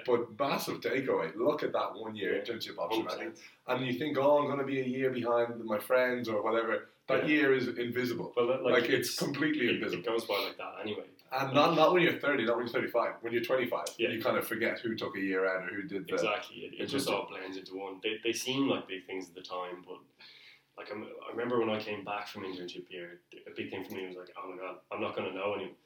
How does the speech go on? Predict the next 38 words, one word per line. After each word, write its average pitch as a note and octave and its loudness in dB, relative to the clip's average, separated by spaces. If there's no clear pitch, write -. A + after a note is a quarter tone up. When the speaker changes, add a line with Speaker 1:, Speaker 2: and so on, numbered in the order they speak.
Speaker 2:
Now, - 2
Speaker 1:
Mm. A#2+ 2
Speaker 2:
it A#2 4
ended C#3 6
up G#2+ 0
being G2 -4
a F#2 -6
good G#2 -2
thing F#2 -8
'cause F2+ -16
we F#2+ -14
didn't F#2 -10
sit F2 -8
in F2 -20
the - -20
canteen F#2 -10
eating F#2 -10
chips - -8
for, F#2+ -12
like, F#2 -12
nine F#2+ -6
months. F#2+ -6
Speaker 1:
<laughs> F#3 0
Speaker 2:
But, - 6
like, A2+ 2
at C3+ 0
the B2+ -6
time, D3 8
it - -4
was D3+ 2
a D3+ -2
bit A#2 2
of G#2 -2
a F#2+ -10
thing. G2 -6
It F2+ -10
was - -18
like, - -20